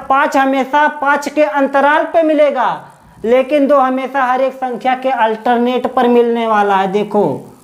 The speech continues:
यहाँ पर दो है, यहाँ पर दो है।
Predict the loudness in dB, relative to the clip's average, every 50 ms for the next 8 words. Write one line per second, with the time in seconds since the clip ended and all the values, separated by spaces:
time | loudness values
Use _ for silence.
0 | _ -20 _ _ _ _ _ _ _ _ _ _ _ _ 0 2 2 4 2 2
1 | 2 0 0 0 2 2 2 2 2 2 0 -2 -4 -8 -14 -20 _ _ _ _
2 | _ _ _ _ _ _ _ _ -6 -4 -2 -2 -2 -2 0 0 0 2 2 2
3 | 2 2 2 0